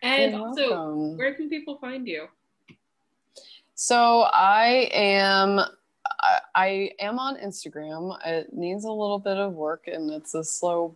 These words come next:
Speaker 2: slow process, but I am at Pelvic P T Edge, E D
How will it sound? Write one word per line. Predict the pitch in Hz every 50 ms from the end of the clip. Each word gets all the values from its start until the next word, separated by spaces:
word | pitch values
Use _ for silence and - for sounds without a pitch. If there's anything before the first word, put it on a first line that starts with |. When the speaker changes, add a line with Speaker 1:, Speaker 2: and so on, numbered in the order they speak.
| _ - -
Speaker 2:
slow | - - 185 180 175
process, | 175 - - 156 143 143 143 - - 156 160 175 -
but | - - 165 156 -
I | 160 165 165
am | 170 165 160 -
at | - 165 160 160 151 - -
Pelvic | - - 180 180 180 180 180 165 170 170 180 190 - - -
P | - - - 190
T | - - - 170 170 - - _ - -
Edge, | - 120 135 143 151 156 156 160 165 - - _ _ _
E | - 170 165
D | 156 156 160 156 151